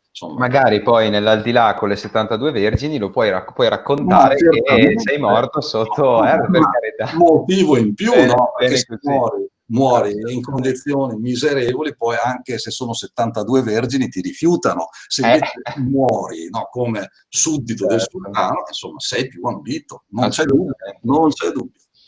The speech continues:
Speaker 2: Assolutamente. No, mi faceva molto sorridere prima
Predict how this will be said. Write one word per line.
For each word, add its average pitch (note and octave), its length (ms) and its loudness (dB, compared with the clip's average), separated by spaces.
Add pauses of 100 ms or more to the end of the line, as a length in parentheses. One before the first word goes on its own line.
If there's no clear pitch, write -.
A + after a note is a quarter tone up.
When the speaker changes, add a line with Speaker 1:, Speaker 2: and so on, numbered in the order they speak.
(180)
Speaker 2:
Assolutamente. A2 600 0
No, C3 100 4
mi C#3 120 2
faceva D#3+ 340 4
molto C#3 260 2
sorridere D3+ 540 2
prima C#3 480 -2